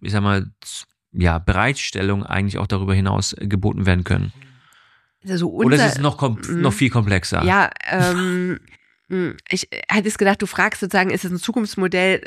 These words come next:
Speaker 2: ähm, äh, Mittelstand und Corporates mit Startups über so ein Fondskonstrukt zusammenzubringen? Und da würde ich sagen, ähm,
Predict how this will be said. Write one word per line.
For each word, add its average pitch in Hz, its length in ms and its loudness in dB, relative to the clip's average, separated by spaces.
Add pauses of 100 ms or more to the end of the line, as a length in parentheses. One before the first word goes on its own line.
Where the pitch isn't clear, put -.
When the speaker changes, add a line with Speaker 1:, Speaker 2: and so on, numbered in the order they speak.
Speaker 2:
ähm, 175 260 0
äh, 147 180 0
Mittelstand 175 680 0
und 160 100 -4
Corporates 196 460 -2
mit 175 180 -4
Startups 185 560 0
über 196 260 0
so 175 100 -2
ein 170 100 -2
Fondskonstrukt 190 880 -2
zusammenzubringen? 196 760 0 (540)
Und 196 100 0
da 180 160 2
würde 196 120 -2
ich 202 80 -6
sagen, 196 440 0
ähm, 180 220 2